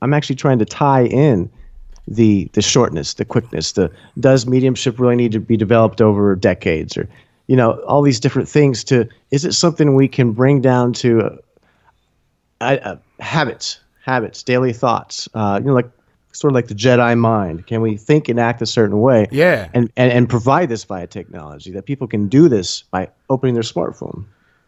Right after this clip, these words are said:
Speaker 2: Well, yeah, I mean, and it, I think it, uh, lifestyle, lifestyle changes.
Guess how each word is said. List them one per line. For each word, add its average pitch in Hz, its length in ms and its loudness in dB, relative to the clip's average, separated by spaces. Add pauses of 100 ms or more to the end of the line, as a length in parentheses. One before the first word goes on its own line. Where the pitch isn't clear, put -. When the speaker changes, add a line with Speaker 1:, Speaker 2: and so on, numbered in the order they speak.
(400)
Speaker 2:
Well, 330 160 -10
yeah, 262 200 -4
I 147 140 -6
mean, 175 260 -8
and 185 500 -2
it, 175 260 -4
I 165 100 -4
think 175 260 -4
it, 151 200 -4 (240)
uh, 135 120 -8
lifestyle, 147 880 0 (140)
lifestyle 135 560 -4
changes. 156 720 -6